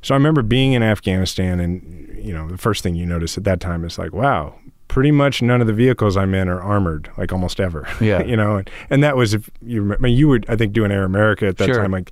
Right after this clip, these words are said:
Speaker 2: sure.
Speaker 1: I'm sure you were talking about
Speaker 2: But yeah,
Speaker 1: it a
Speaker 2: like,
Speaker 1: lot.
Speaker 2: people were sending people, they were sending stuff to armor the cars.
Speaker 1: Exactly.
Speaker 2: Right.
Speaker 1: That,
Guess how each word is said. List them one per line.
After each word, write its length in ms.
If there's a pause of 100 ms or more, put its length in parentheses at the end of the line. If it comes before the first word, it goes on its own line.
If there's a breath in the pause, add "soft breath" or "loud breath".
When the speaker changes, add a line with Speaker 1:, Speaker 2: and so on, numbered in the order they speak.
Speaker 2:
sure. 220
Speaker 1:
I'm 60
sure 180
you 120
were 80
talking 340
about 120
Speaker 2:
But 40
yeah, 100
Speaker 1:
it 40
a 20
Speaker 2:
like, 120
Speaker 1:
lot. 60
Speaker 2:
people 220
were 100
sending 540
people, 560
they 160
were 100
sending 320
stuff 220
to 100
armor 300
the 100 (220)
cars. 420
Speaker 1:
Exactly. 460
Speaker 2:
Right. 320
Speaker 1:
That, 60